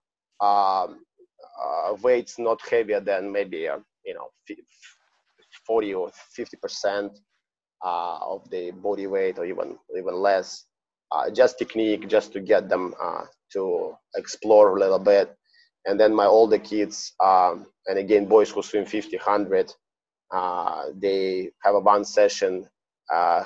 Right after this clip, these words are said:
heavy weights, and we start building maybe, uh, three sets by one, uh, about ninety, ninety-five percent. Again, I'm talking about sixteen, seventeen boys,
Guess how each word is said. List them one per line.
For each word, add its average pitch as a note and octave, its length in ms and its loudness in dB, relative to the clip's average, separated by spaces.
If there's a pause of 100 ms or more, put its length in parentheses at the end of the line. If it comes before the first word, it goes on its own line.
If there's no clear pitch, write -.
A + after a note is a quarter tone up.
heavy G#2 260 2
weights, G2+ 340 4
and G2+ 100 0
we G#2 80 0
start G2+ 360 2
building G2+ 360 0
maybe, G2 360 -2 (500)
uh, F#2 560 4 (340)
three A2 140 -6
sets G#2 300 0
by F#2+ 180 2
one, G2 560 4 (440)
uh, D#2+ 400 -8 (220)
about F2+ 460 0 (220)
ninety, G2 320 -4
ninety-five F2+ 520 -4
percent. F#2 540 -8 (500)
Again, A#2 240 6
I'm G2+ 120 0
talking A2 160 2
about G2+ 260 2
sixteen, A2 360 -4
seventeen G2 460 -6
boys, G2 560 -2